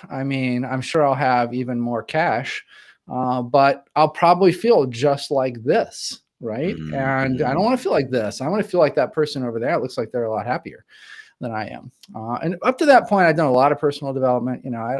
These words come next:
Speaker 1: I don't think anybody really gets, uh, unless they just get lucky. I don't, I don't think, and everybody does to get lucky to a certain extent that is successful. Uh, but unless they just get really lucky,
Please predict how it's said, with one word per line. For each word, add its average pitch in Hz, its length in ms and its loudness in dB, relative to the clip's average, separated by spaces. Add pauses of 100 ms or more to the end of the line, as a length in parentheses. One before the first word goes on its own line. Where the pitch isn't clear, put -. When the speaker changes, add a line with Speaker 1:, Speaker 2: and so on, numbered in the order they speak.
Speaker 1:
I 170 80 2
don't 180 140 4
think 147 180 2
anybody 139 540 2
really 131 320 0
gets, - 480 -4 (400)
uh, 143 120 0
unless 185 300 4
they 156 100 4
just - 240 -4
get - 100 -6
lucky. 120 440 -8 (160)
I 120 80 -8
don't, 127 280 -8
I 139 60 -4
don't 147 120 0
think, 151 200 -4
and 151 180 -2
everybody 143 320 2
does 127 280 -2
to 123 100 -10
get 110 100 -6
lucky 110 200 -8
to 107 100 -8
a 107 60 -10
certain 120 260 -6
extent 113 300 -12
that 110 100 -4
is 110 140 -4
successful. - 520 -10 (380)
Uh, 123 80 0
but 143 140 4
unless 185 240 4
they - 100 2
just 147 140 -2
get 120 120 0 (220)
really 139 400 0
lucky, - 400 -20